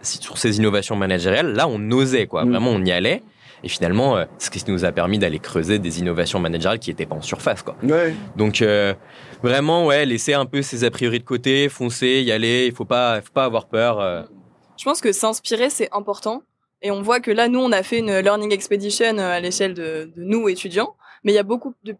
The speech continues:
Speaker 3: 'fin, de beaucoup, euh, de boîtes qui font de plus en plus de learning expedition aussi en interne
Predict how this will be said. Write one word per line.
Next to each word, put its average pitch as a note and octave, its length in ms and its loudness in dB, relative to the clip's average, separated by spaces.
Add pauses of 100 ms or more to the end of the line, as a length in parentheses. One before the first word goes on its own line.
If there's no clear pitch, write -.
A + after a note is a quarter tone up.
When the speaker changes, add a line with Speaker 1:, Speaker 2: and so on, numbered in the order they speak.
Speaker 3:
'fin, G3 140 0
de F#3 100 -2
beaucoup, A#3+ 520 -6
euh, F#3+ 160 2
de F3+ 120 -6
boîtes A3 300 0
qui - 140 -18
font A3 100 -6
de G#3 80 -4
plus B3 280 -4
en A#3 100 0
plus C4+ 220 -6
de A3 80 2
learning G#3+ 360 2
expedition G3+ 580 -2
aussi G#3 220 -4
en F#3+ 140 -6
interne A3 420 -2